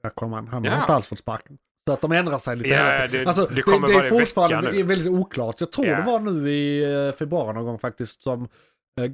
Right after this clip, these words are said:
Speaker 1: James Gunn ska presentera sin övergripande plan.
Speaker 2: Ah, okej.
Speaker 1: Liksom struktur.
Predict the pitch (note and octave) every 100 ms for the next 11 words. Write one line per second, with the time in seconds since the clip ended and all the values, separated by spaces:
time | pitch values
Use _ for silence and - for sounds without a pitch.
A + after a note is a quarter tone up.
0 | D3 C#3+ C3 - C#3 A#2 - B2 A2+ G#2+
1 | - A#2+ C3 - B2 G#2+ G#2 - A#2 A#2
2 | C3+ A#2 A2 A2+ G#2 F3 A2+ - _ _
3 | _ _ A#2+ C#3+ C3 B2 B2 A2 B2 C#3+
4 | G2+